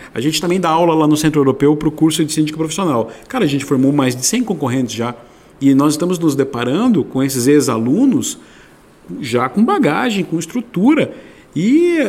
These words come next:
nós, qu-, quando a gente dá aula, a gente deu aula de tudo que a gente f-, faz e, e, e acredita mesmo. E eles seguiram aquela cartilha e chegaram a, a um, a um bom local. Então a concorrência tá muito pesada. Nós estamos tentando nos reinventar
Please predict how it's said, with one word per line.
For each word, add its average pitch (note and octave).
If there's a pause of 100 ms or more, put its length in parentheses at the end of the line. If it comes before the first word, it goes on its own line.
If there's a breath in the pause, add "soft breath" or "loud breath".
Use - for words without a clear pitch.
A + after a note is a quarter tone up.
nós, F#3+
qu-, F#3+
quando A#3+
a B3+
gente G#3+
dá C#3+
aula, G#3
a -
gente E3+
deu F3
aula F#3+
de A3+
tudo C#4+
que -
a C#3
gente C3+
f-, -
faz E3
e, C3+
e, C#3
e D3
acredita D3
mesmo. G#2 (580 loud breath)
E G#3
eles C#3
seguiram D3
aquela D3+
cartilha G3
e C4 (400)
chegaram D3+
a, A3+
a F3
um, E3
a -
um D#3+
bom D3+
local. A3 (300 loud breath)
Então C3+
a D3
concorrência C#3+
tá D3
muito A#2+
pesada. D3+
Nós B2
estamos D3
tentando C#3+
nos D#3
reinventar F3